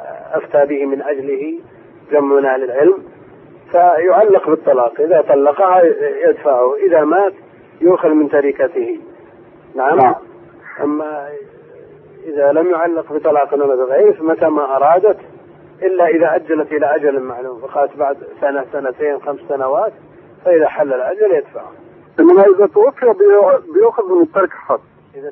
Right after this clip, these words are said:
Speaker 1: توفي يؤخذ من التركة لأنه نصيبها.
Speaker 2: نعم.
Speaker 1: إلا إذا عفت.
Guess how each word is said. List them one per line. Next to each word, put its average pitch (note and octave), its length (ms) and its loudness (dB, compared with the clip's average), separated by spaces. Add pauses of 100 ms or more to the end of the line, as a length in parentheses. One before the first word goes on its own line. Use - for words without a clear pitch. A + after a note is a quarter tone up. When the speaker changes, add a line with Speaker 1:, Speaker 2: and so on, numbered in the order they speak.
Speaker 1:
توفي F3 280 -12
يؤخذ D3+ 280 -14
من C#3 120 -16
التركة B2+ 460 -8
لأنه C3+ 320 0
نصيبها. C#3 600 -6 (640)
Speaker 2:
نعم. A3 240 4 (180)
Speaker 1:
إلا F#3+ 240 -6
إذا F3+ 100 -6
عفت. D#3+ 340 -10